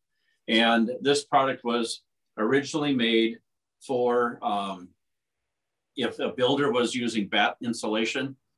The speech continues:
to easily stuff in bats, similar to what they do in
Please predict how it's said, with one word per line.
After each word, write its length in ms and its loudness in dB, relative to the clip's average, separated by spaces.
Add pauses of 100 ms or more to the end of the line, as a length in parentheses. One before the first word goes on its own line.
(120)
to 80 -2
easily 440 -2
stuff 400 -4
in 160 4
bats, 540 2
similar 460 2
to 140 -4
what 220 0
they 140 2
do 260 4
in 220 2